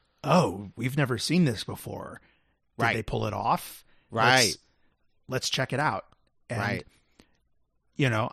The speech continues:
Speaker 1: I'm not the first person to bring up, like, you know, th-, this, this was less than a year after nine eleven when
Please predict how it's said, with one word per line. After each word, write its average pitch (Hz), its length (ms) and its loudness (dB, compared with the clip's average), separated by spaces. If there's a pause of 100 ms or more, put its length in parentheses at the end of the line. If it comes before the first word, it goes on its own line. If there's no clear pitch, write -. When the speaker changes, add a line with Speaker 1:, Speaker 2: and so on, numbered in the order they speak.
Speaker 1:
I'm 160 80 8
not 180 140 10
the 151 60 -6
first 147 240 4
person 143 320 4
to 127 60 0
bring 123 220 -2
up, 127 180 0
like, 117 400 -6
you 262 80 4
know, 196 100 10
th-, 143 140 2
this, 139 180 2
this 147 180 2
was 135 320 2 (440)
less 156 200 6
than 139 120 2
a 127 40 2
year 135 260 6
after 127 240 4
nine 120 200 0
eleven 117 420 0 (440)
when 113 360 -6